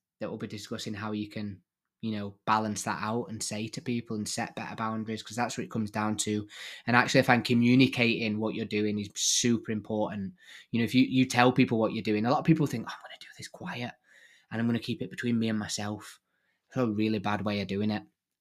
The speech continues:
You know, if you tell people what you're doing, you instantly get them thinking, "Mm, there's a chance she might say no to this 'cause she's on this twelve week or this twenty-four week or six week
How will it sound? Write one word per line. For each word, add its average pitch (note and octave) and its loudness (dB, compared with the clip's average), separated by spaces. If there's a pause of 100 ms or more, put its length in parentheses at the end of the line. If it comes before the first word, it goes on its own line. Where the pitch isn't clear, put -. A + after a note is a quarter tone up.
(120)
You A#2 -2
know, G#2+ 2
if G#2 0
you A#2 2
tell B2+ 6
people B2 2
what A2 0
you're G#2+ -2
doing, A2 4 (200)
you A2+ 4
instantly A2+ 0
get A2 -2
them G#2+ -2 (100)
thinking, G2+ -6
"Mm, C3 0
there's A2 -4
a G#2 -6
chance E3 0
she C#3 2
might C3 0
say A#2 -4
no G#2 -4
to - -6
this - -6 (280)
'cause A2 -4
she's G#2+ -4
on A2+ 4
this A2 -2
twelve A2 -2
week G#2+ 0
or G#2 -4
this F#2+ -8
twenty-four A2+ 0
week G#2+ 2
or F#2+ -6
six - -6
week A2 -4